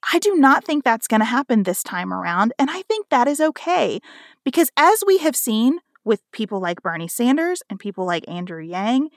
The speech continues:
you start talking about something enough, it picks up momentum. And there is a point at which it becomes inevitable. And we're just not to that point yet. And I get that people are suffering in the meantime.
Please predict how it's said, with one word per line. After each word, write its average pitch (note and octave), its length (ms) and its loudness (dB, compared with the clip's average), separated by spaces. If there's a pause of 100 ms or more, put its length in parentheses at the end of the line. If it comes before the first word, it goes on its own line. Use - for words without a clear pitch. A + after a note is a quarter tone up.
(260)
you G#3 100 -4
start - 260 -2
talking D#4+ 460 2
about E4+ 240 2
something A#3+ 460 2
enough, G3+ 640 -2 (340)
it G#3 180 4
picks - 320 -4
up C4 180 2
momentum. F#3+ 760 -8 (680)
And A#3 160 4
there A#3 140 6
is A#3 140 2
a A3 40 -2
point C#4 400 2
at A3 140 -4
which - 180 -2
it G#3+ 140 -6
becomes A3 580 2
inevitable. - 880 -8 (220)
And A3 120 4
we're A3+ 80 4
just D4 240 -6
not C#4+ 220 4
to B3+ 140 -4
that A3+ 180 0
point A#3+ 300 -2
yet. - 280 -8 (360)
And A#3 120 0
I C4+ 120 4
get C#4 200 2
that - 140 -2
people A3+ 260 -2
are G3 100 0
suffering G#3 580 -2
in G3 100 -2
the G3 80 -2
meantime. F#3 680 -8